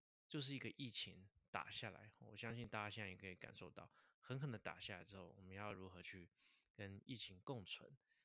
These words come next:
那如何去理解说在这样的情况之下会有什么样的事情发生？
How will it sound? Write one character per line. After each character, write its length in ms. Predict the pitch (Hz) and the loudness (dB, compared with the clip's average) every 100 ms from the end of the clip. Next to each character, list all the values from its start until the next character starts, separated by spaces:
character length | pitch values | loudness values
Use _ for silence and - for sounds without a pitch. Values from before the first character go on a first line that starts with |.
| _ - | _ -2
那 260 | 110 95 | 0 0
如 220 | 92 123 | 0 0
何 180 | 127 117 - - _ | 2 2 0 -14 _
去 300 | - 123 107 | -6 -2 -2
理 180 | 107 120 | 0 2
解 220 | 127 87 | 4 2
说 220 | 107 98 | 0 -2
在 160 | 95 110 | -2 0
这 120 | 120 | 2
样 120 | 104 | 0
的 60 | 90 | 0
情 160 | - 92 | -2 -2
况 160 | 98 | -4
之 60 | 90 | -2
下 140 | 95 | -4
会 140 | - 98 | -6 -6
有 60 | |
什 140 | 90 - | -6 -6
么 120 | 95 | -4
样 120 | 98 | -2
的 60 | 104 | 6
事 200 | - 110 | 6 6
情 200 | 85 92 | 0 -6
发 180 | 92 | -8
生？ 160 | 90 | -8